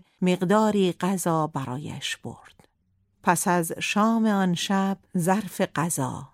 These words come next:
خالی شد و دیگر چیزی از آن غذا در ظرف باقی نماند. همان موقع دانستم که چرا مادرم به هیچ کس در این باره حرفی نمی‌زد و به ما هم مرتب سفارش می‌کرد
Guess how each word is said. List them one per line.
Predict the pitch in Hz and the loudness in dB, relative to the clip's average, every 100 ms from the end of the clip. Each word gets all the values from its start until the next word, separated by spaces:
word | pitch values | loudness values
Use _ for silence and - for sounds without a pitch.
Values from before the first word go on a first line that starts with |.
| _ | _
خالی | - 135 78 - - | -6 -4 -4 -8 -10
شد | - - - _ _ _ _ _ | -10 -10 -16 _ _ _ _ _
و | 214 | 2
دیگر | 214 254 294 302 277 - | 4 4 4 4 2 0
چیزی | - 285 254 233 | 2 4 6 6
از | 208 190 | 6 6
آن | 202 196 180 | 4 2 2
غذا | 170 151 175 165 - _ | 0 2 2 2 -2 _
در | 185 165 | 0 2
ظرف | 165 190 190 208 - - | 0 0 0 -2 -6 -6
باقی | 175 165 156 147 151 | 0 0 0 -4 -4
نماند. | 165 196 175 120 - _ _ _ _ - | -2 -2 -4 -8 -14 _ _ _ _ 0
همان | 330 339 302 | 4 6 6
موقع | 262 254 277 | 8 6 6
دانستم | 254 254 254 285 - 226 208 180 | 6 6 6 4 4 4 4 2
که | 220 | 0
چرا | 214 - 320 294 262 | 0 0 0 2 4
مادرم | 226 202 202 185 170 - _ | 4 6 4 4 0 -2 _
به | 233 | 0
هیچ | 220 - 294 285 - | 2 4 4 4 0
کس | - 214 - | 2 2 2
در | - 190 | 2 4
این | 175 170 | 4 4
باره | 170 160 156 | 2 2 0
حرفی | 139 156 143 151 | -2 -4 -4 -4
نمی‌زد | 139 131 - - 143 - - - _ _ _ - | -2 -2 -4 -6 -6 -8 -12 -20 _ _ _ -4
و | |
به | 156 170 | 0 2
ما | 180 202 190 | 2 2 2
هم | 160 185 175 165 160 _ _ | 0 0 2 0 -4 _ _
مرتب | 226 240 240 233 - 269 254 | 2 2 2 -2 -4 -4 -2
سفارش | - - 220 208 202 214 202 - | -2 0 0 0 0 0 -2 0
می‌کرد | 190 - 190 170 | 0 4 2 2